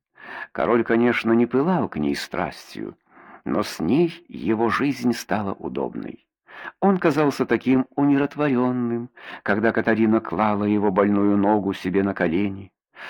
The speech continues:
Она всегда была готова выполнить любое его желание. И вдруг разразилась гроза. Все произошло примерно так же, как с моей матерью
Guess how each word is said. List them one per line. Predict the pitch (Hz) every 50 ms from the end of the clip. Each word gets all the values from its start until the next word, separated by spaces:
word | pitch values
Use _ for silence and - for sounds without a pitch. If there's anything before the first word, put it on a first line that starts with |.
| - - -
Она | - - 123 127 143
всегда | 139 - - - 135 123 120 151 151
была | 139 147 143 143
готова | 135 139 135 - 143 139 127 127 127
выполнить | 113 101 80 90 135 156 151 - 139 135 135 139 135 - -
любое | 110 131 139 117 98 110 131 156 175 175
его | 170 170 180 160 151 143
желание. | 123 131 120 107 101 90 82 67 60 57 55 57 55 50 - _ _ _ _ _ _ _ - - - - - _ _ _
И | - 135 139
вдруг | 123 117 113 110 123 117 117 139 196 220 214 - - - - - - _ _
разразилась | - 80 117 127 104 98 107 113 95 - 104 113 104 101 101 87
гроза. | - 82 76 82 80 - - 64 58 - - _ _ _ _ _ _ _ _ _ _ _ _ _ _ _
Все | - - - - 131 147 143
произошло | 123 - - 92 101 107 104 92 117 113 - - 117 131 120 95
примерно | - - 98 101 98 107 127 139 117 104 90 80 80 78 - _ _
так | - 156 175 180 170 127
же, | 107 - - - 55 - - - _ _ _ _ _ _ _ _ _
как | - 101 101 -
с | - -
моей | 107 107 120 127 151 147 135 113
матерью | 101 110 151 175 170 170 - - 85 78 69 62 60 60 - - -